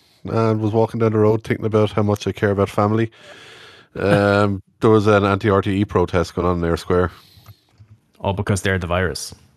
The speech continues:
Speaker 1: Yeah, they're the virus. R T E are the virus.
Speaker 2: Ah, I see, I see, I see.
Speaker 1: You
Speaker 2: Okay,
Speaker 1: get it, Steve.
Speaker 2: okay.
Speaker 1: You don't have friends. You got family.
Speaker 2: Got family. Got family.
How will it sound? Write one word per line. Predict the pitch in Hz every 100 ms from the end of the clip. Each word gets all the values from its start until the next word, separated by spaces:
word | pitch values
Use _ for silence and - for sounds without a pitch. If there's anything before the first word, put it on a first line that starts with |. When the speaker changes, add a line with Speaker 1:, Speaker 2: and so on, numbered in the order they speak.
| _ _ _ -
Speaker 1:
Yeah, | 87 90
they're | 87
the | 82
virus. | 80 76 -
R | 82
T | 80
E | 85
are | 80
the | 73
virus. | 76 73 76 - - -
Speaker 2:
Ah, | 87 85
I | 85
see, | - 78 80
I |
see, | 85 80 80
I | -
see. | -
Speaker 1:
You | 80 - 110 113
Speaker 2:
Okay, |
Speaker 1:
get | 110
it, | 101
Steve. | 87 85
Speaker 2:
okay. | 82
Speaker 1:
You |
don't | 107 107
have | 104
friends. | 104 92 80 -
You | -
got | 80
family. | - 85 82 71 _ _ - _ _ -
Speaker 2:
Got | 85
family. | 90 80 78 - _ - -
Got | 69
family. | 78 78